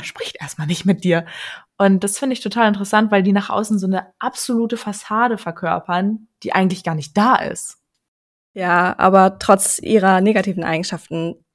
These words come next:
Speaker 2: muss man, glaub ich, einfach wirklich daran festhalten, dass sie einfach total aufrichtige und vor allem auch sehr, sehr direkte,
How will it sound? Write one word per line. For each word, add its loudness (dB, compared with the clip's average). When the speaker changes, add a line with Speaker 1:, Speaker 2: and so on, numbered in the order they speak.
Speaker 2:
muss 2
man, 2
glaub 2
ich, -4
einfach -2
wirklich -2
daran -4
festhalten, -4
dass -6
sie -8
einfach -6
total -2
aufrichtige -2
und 2
vor -6
allem 2
auch -8
sehr, 2
sehr -2
direkte, -2